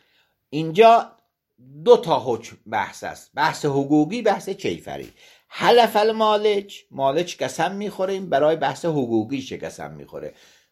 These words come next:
و ملک برمیگرده به ملک مالک. ولا قطع، اما از بها-، لحاظ کیفری لا قطع، این سارق دستش قطع نمیشه. لتحقق شبهه بذالک علی الحاکم،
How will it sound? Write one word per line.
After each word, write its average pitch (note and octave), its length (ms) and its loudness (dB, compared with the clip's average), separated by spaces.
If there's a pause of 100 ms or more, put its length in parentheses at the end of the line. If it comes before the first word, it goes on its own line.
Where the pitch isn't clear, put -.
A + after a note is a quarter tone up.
و A2 100 -2
ملک B2 580 -2
برمیگرده B2+ 720 -2
به A#2 280 -4 (240)
ملک G2+ 320 -8
مالک. B1+ 540 -8 (380)
ولا F#3+ 600 6
قطع، - 400 -6
اما E3+ 320 -2
از A#2 180 -4
بها-، B2 320 -2
لحاظ A#2+ 400 -2
کیفری C#3+ 500 -4
لا D3 180 4
قطع، E2 540 -10 (440)
این C3+ 380 -10 (100)
سارق B2 580 -2
دستش A2 420 -10
قطع - 280 -12
نمیشه. - 460 -20 (300)
لتحقق C3 880 -4
شبهه - 520 -10
بذالک F#2+ 540 -4
علی G2+ 160 -4
الحاکم، C#2 540 -12